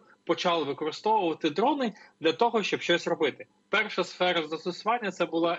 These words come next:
відеозйомка, і потім почали з'являтися інші, е, технологічні аспекти використання, такі як видобувна промисловість, енергетика, сільське господарство. Але безпековий сегмент завжди був за кадром.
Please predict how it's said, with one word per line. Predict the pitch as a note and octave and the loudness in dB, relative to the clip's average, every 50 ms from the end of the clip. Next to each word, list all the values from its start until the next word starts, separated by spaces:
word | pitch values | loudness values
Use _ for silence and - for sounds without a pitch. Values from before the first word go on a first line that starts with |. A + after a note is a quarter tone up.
| D#3+ | -2
відеозйомка, | D#3+ E3+ D#3+ D#3 D3+ C#3 - D3+ C3+ B2 - A2 G#2+ A2 - | -4 -2 0 0 -2 0 0 -2 -2 -2 -4 -8 -8 -8 -8
і | - C#3+ D3 D3 C#3+ C#3 C3+ - | -6 -2 0 0 0 0 0 0
потім | - E3+ G3+ G3+ - G3 D#3+ | 2 2 4 4 4 2 0
почали | C#3 D#3 - - D3 D3 E3 E3 D3 | 0 -2 -4 -2 0 0 2 2 2
з'являтися | C#3+ D3 C#3 C3+ D3+ D#3 D3+ - - - - E3+ F3 - _ - | 2 0 0 0 0 -2 -4 -6 -8 -4 -4 -4 -4 -4 _ -2
інші, | E3 F3+ G3+ G#3+ - - - D#3 D3 - - - - - - - - | -2 0 0 -2 -2 0 0 0 0 -2 -4 -14 -20 -20 -16 -8 -2
е, | C#3+ C#3 C3+ C#3 C#3 - | 0 0 0 0 0 0
технологічні | F3+ - - E3+ F3 F3 F3 E3 C#3 - G#3 F3+ - - - C#3+ D#3 - | -2 -2 -2 0 0 2 2 2 2 0 -4 -4 -4 -6 -6 -8 -8 -4
аспекти | D#3 D3 - - - E3 D3+ - - D3 | -4 -6 -4 -4 -4 -4 -4 -4 -6 -8
використання, | C3+ G3 - C#3 D3 C#3 - - D#3+ E3 F3+ F#3 F3 D#3+ C#3+ | -8 -8 -8 -8 -10 -10 -6 -2 0 2 2 2 0 -2 -4
такі | - - C3+ - D3 C#3 | -4 -6 -8 -8 -8 -6
як | C3 B2+ B2 A#2+ A#2+ | -2 -2 -2 -2 -2
видобувна | B2 B2 C3 C3 C3 B2 B2 B2 D#3 F3+ - - | -4 -4 -2 -2 -2 -2 0 0 0 0 0 2
промисловість, | - E3+ E3+ E3+ E3 - - D#3 D3 D3 C3+ - - | 2 2 2 2 0 0 0 0 0 0 -2 -4 -4
енергетика, | B2+ C3 C3 - D3 D#3+ E3 - E3 - - C3+ | -2 -2 -2 0 2 0 0 0 0 -2 -2 -2
сільське | - - C3 B2 - - D#3 | -4 -4 -8 -6 -2 -2 -2
господарство. | C3+ C3+ C3 - - B2 A#2 A2 G#2+ G#2 - - - A2+ - - - - - - - - - _ - | -2 -2 -6 -6 -6 -4 -2 -2 -2 -4 -6 -14 -16 -18 -18 -16 -18 -16 -16 -16 -18 -20 -14 _ 2
Але | B2+ C#3 C#3 | 4 4 4
безпековий | B2+ C3+ C3 - - - F#3+ A#3 C4 C#4 A#3+ G#3+ | 4 2 0 -2 0 0 0 2 4 4 4 2
сегмент | F#3 - E3+ C#3+ C3+ C3 A#2 G2+ G2+ G2+ - - | 2 0 -4 -6 -4 -4 -6 -6 -6 -8 -14 -12
завжди | C#3+ B2+ C3 D3+ D3 C#3 C3+ B2 - - E3 F3+ F3 F3 F3 C#3 | -6 -2 0 0 0 0 -2 -6 -2 2 2 2 2 2 -2 -4
був | B2 A#2+ D3 D3+ D3 C#3+ C#3+ - | -8 -4 -2 0 0 -2 -2 -6
за | C#3+ A2+ A2 B2 B2 B2 - - - | -8 -4 2 2 4 4 2 0 -2
кадром. | - C3 C3 C3+ B2+ B2 A#2+ A#2 G#2+ G2+ | 0 2 2 2 2 0 0 0 -2 -2